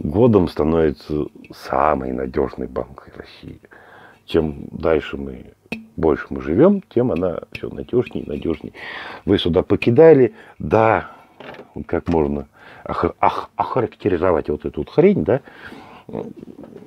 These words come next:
Ее вот, э, все, что ты сюда положишь, да, инфляция покусает,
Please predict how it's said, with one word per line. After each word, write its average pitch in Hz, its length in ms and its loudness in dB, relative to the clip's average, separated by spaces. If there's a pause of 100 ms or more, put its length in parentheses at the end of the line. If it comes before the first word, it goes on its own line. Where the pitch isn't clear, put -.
(180)
Ее 117 340 6
вот, 90 280 4
э, 82 260 0 (880)
все, 123 140 4
что - 180 -4
ты 92 480 2
сюда 90 240 -2
положишь, - 680 2 (340)
да, 92 420 4
инфляция 87 480 0
покусает, 76 640 -2